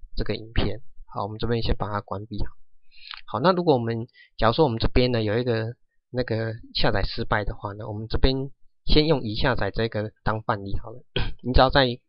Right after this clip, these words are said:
要下载的档案名称这边呢，然后按下滑鼠的右键，好，然后，<clears throat> 然后这边有一个叫重新下载，好，你这边压下去之后，它就会做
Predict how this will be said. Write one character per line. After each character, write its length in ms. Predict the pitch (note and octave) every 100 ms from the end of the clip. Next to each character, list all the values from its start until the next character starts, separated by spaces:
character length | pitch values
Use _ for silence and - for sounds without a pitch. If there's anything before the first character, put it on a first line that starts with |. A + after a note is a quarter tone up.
| _ _ _
要 180 | C#3 B2+
下 200 | - C3
载 120 | G#2+
的 80 | G2+
档 140 | G2
案 100 | A#2
名 100 | A2+
称 160 | G#2 A2
这 100 | -
边 220 | - G2+
呢， 80 | G2 A2 - - - _
然 120 | A#2
后 60 | G#2+
按 300 | - C3 B2
下 220 | - A#2
滑 200 | G#2+ G#2+
鼠 180 | A2+ -
的 200 | - G2 -
右 180 | - A2
键， 440 | G2 A2+ G2 B2 A#2 _
好， 280 | _ - -
然 120 | G#2+ A2
后， 280 | C3 A#2+ - - _ _ _ _ _ _ -
<clears throat> 420 | - - - -
然 140 | A2
后 220 | G2+ B2+ A#2
这 120 | -
边 260 | - C3+
有 140 | C3 G#2+
一 20 |
个 180 | G#2+ A2
叫 140 | B2+
重 180 | A#2 G#2+
新 180 | A2 A2
下 200 | - G2+
载， 140 | - - - - - - _ _ _ _ - - _ - -
好， 220 | G#2+ G2+ A#2
你 120 | G#2+
这 100 | G#2
边 180 | C#3 C#3+
压 100 | C3+
下 160 | C#3 C#3
去 140 | C3+
之 140 | -
后， 80 | C3
它 120 | A#2+
就 120 | C3 A#2
会 100 | A#2+
做 300 | B2+ A#2